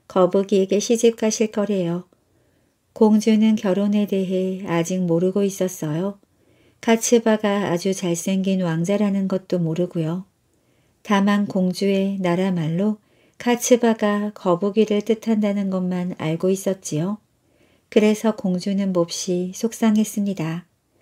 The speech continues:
"싫어, 거북이하고는 결혼하지 않을 거야." 공주는 소리를 질렀습니다. 하지만 하녀들은 계속 놀려댔지요.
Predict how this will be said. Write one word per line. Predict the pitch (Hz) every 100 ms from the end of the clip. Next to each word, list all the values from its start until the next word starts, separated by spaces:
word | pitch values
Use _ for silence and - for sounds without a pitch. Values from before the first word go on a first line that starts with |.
| _ _ _
"싫어, | - - 240 220 220 214
거북이하고는 | - 185 180 220 247 233 233 226 226
결혼하지 | 220 170 196 214 214 208
않을 | 175 175 208 208
거야." | 196 170 175 - _ _ _ _ _ _ _ _
공주는 | - 202 202 214 208 220
소리를 | 220 233 233 233 226
질렀습니다. | 226 175 190 - 196 190 160 165 185 - _ _ _ _ _
하지만 | 233 226 233 220 226 226
하녀들은 | 233 226 226 208 190 185 190 196
계속 | 175 170 185
놀려댔지요. | 175 170 185 196 196 - - 151 202